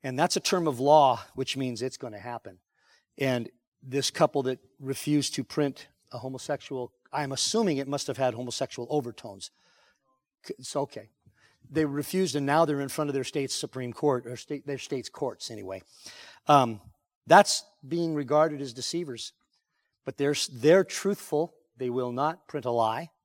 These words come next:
And so they come in front of the court of man. But when they come before the court of God, the Bema seat, it'll be a reward. But it's hard.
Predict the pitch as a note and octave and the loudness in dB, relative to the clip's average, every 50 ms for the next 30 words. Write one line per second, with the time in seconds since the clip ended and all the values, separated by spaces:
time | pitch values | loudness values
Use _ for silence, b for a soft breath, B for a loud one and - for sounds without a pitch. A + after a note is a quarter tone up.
0 | _ _ _ _ _ _ _ _ _ _ _ B2+ A#2 - - D3+ C#3 D3 C#3 - | _ _ _ _ _ _ _ _ _ _ _ -12 -10 -6 -6 -2 -2 -2 -2 -2
1 | - D3 D3+ D3+ C#3 - D#3 D3 C#3 C#3+ C#3 - - D#3 C#3+ C3 A2+ C3 C3+ C3+ | -2 -4 -4 -4 -8 -8 -8 -8 -8 -10 -12 -8 -6 -6 -6 -6 -8 -10 -10 -10
2 | B2+ A#2 G#2 G2 b b b b b b b b _ - C3 C#3 C#3 D3 D3 C#3+ | -10 -12 -14 -18 b b b b b b b b _ 0 0 0 0 0 -2 -2
3 | D3 D3 C#3+ - - G3 G3+ F#3+ - - G3 F#3 D3 C#3 - - E3+ D#3+ C#3 C3 | -2 -2 -4 0 -2 -2 -2 -2 -4 -2 -2 -2 -2 -4 -6 -4 -4 -4 -4 -6
4 | G#2 A2 D3 D#3 D#3+ C3+ A2+ G#2+ G2+ _ _ _ _ _ _ _ _ _ _ _ | -6 -2 0 0 0 -2 -4 -10 -14 _ _ _ _ _ _ _ _ _ _ _
5 | _ _ _ _ _ _ _ _ C3+ A2+ G2+ D#3 D#3+ D#3 C#3+ - - - - - | _ _ _ _ _ _ _ _ -14 -10 -6 -6 -6 -6 -6 -8 -10 -12 -12 -14
6 | - _ _ _ _ _ _ _ _ _ _ _ _ _ _ _ _ _ _ - | -14 _ _ _ _ _ _ _ _ _ _ _ _ _ _ _ _ _ _ -2
7 | C#3 C#3 A#2+ B2+ B2 A#2 A2 A2 G#2 G#2 G#2+ G#2+ G#2+ G2+ _ _ _ _ _ _ | -2 -2 -2 -2 -4 -2 -4 -6 -6 -6 -6 -6 -8 -10 _ _ _ _ _ _
8 | _ _ _ _ _ _ _ _ _ _ _ _ _ _ _ _ _ _ _ _ | _ _ _ _ _ _ _ _ _ _ _ _ _ _ _ _ _ _ _ _
9 | _ _ _ - C#3+ C3+ - - - D3+ C#3+ C3+ A#2 G#2 | _ _ _ -4 -4 -4 -4 -6 -4 -4 -4 -4 -4 -6